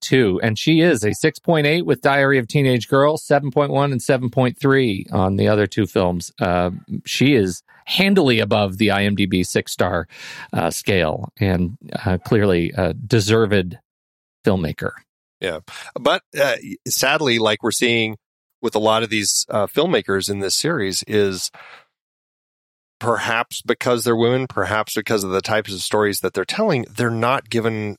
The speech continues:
Speaker 2: opportunities to make a lot of different projects. I mean, she's only had three films. I mean, like you said, she's done a good number of T V. Um, I mean, she hasn't directed a lot of T V, just through, like, uh,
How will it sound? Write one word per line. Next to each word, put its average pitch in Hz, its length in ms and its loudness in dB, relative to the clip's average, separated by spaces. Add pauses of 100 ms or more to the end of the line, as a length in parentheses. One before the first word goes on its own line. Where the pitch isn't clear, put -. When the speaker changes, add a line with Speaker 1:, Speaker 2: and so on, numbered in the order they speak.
Speaker 2:
opportunities 113 680 -2
to - 100 -8
make 104 240 0 (260)
a - 60 0
lot 92 280 0
of 85 120 -8
different - 260 -8
projects. - 640 -4
I - 20 -6
mean, 104 100 -2
she's - 200 -2
only 151 160 0
had 127 100 -2
three 131 240 -4
films. 98 320 -4
I 110 60 0
mean, 127 100 2
like 147 220 0
you 135 40 -6
said, 101 240 -2
she's 110 140 -4
done 113 260 0 (440)
a 117 120 -2
good 110 280 2
number 104 260 0
of 95 140 -8
T 107 180 -2
V. 98 420 -2 (460)
Um, 90 540 -4 (100)
I 123 60 -2
mean, 120 160 0
she - 100 0
hasn't 143 240 -2
directed 101 400 0
a 139 60 0
lot 139 160 2
of 135 80 -6
T 147 140 -2
V, 143 140 -2
just 120 360 -2
through, 104 220 -4
like, 98 260 -2 (320)
uh, 98 100 -6